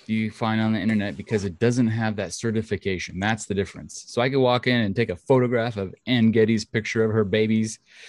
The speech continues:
and hang it on my wall, and it's worth nothing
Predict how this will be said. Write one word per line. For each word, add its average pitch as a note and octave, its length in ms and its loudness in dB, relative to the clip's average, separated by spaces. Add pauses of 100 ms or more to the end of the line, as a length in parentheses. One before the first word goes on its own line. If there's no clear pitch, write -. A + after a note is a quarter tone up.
(200)
and G2+ 160 -4
hang B2 160 2
it C3 100 2
on B2 160 0
my B2 200 -4
wall, A2 520 -2 (380)
and A2 100 -2
it's A2+ 160 -6
worth G#2 300 0
nothing F#2 680 -4